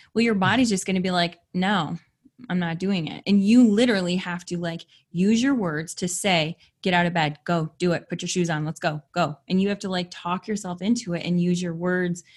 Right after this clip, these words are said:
to do it. So I don't think you'll ever get to the action part unless you have those words that you're using, you know? And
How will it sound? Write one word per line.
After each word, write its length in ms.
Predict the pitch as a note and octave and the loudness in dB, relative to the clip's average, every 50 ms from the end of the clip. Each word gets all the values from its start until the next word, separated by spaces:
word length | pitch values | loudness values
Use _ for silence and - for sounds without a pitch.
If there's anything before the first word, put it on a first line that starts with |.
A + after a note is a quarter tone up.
| _ _ _ _ | _ _ _ _
to 100 | - F3 | -8 -6
do 220 | E3 F3 G3+ G3 | -4 -2 -2 -2
it. 220 | F3 - - - - | -2 -4 -8 -12 -12
So 140 | - - - | -12 -10 -6
I 140 | - - F3+ | -2 -2 0
don't 180 | F#3+ F#3 F3+ F3 | 0 0 0 -2
think 180 | F3 F3 E3 - | -2 -4 -6 -4
you'll 140 | F3 E3 E3+ | -4 -2 -2
ever 180 | F3 E3 E3+ | -2 -2 -2
get 220 | D#3 E3 F3 F3 - | -4 -4 -6 -8 -6
to 100 | - D#3+ | -8 -8
the 120 | D#3 D#3 | -8 -8
action 440 | D3 D#3+ F3 G3 - - - F3+ E3+ | -6 -6 -6 -6 -6 -6 -4 -4 -4
part 340 | E3+ - E3+ D3+ E3+ G3 - _ _ - - _ _ _ _ - | -4 -6 -6 -6 -6 -6 -8 _ _ -20 -20 _ _ _ _ -2
unless 440 | F3+ F3+ F3+ F3+ F3 F3 F3 - - | 0 2 2 2 2 0 -2 -2 -4
you 80 | E3 E3 | -4 -4
have 480 | D#3+ - E3 D#3+ E3 E3 D#3+ E3 E3+ - _ _ _ _ _ _ _ _ _ _ _ _ _ _ | -4 -6 -6 -4 -4 -2 -4 -4 -6 -8 _ _ _ _ _ _ _ _ _ _ _ _ _ _
those 260 | - F#3 F3+ F3 E3 F3 | 0 2 2 2 0 -2
words 320 | D#3+ E3+ E3 E3+ D#3+ E3+ | -2 0 0 0 0 -2
that 160 | F3 D3+ - | -4 -4 -4
you're 100 | D#3 D#3 | -4 -4
using, 720 | D#3 D#3+ G3+ A#3 B3 A#3 G3 E3+ D3+ C#3 C#3+ D#3 F3+ F3+ F3 - _ _ _ _ _ _ _ _ _ _ _ _ _ _ _ _ _ _ _ _ _ _ _ _ - | -2 2 2 4 4 4 2 2 0 0 0 -2 -2 -4 -6 -10 _ _ _ _ _ _ _ _ _ _ _ _ _ _ _ _ _ _ _ _ _ _ _ _ -4
you 80 | F3 E3 | -4 -2
know? 260 | D#3 D#3 F3+ A3 A#3 A#3+ - _ _ _ | -2 -2 -2 -4 -6 -8 -12 _ _ _
And 480 | - G#3+ A#3+ B3+ A#3 G3+ F#3 F#3+ G3+ G3+ | 0 2 4 4 4 4 4 2 2 0